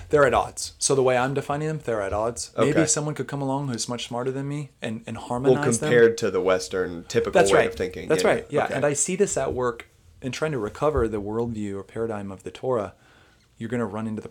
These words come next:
Speaker 1: problem that if you assume material ontology,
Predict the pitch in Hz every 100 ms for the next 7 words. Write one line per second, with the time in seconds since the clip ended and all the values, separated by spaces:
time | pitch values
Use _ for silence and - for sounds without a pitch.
0 | - 135 110 107 107 120 95 - - 131
1 | 104 98 - _ _ _ _ - 113 113
2 | 98 95 123 135 107 92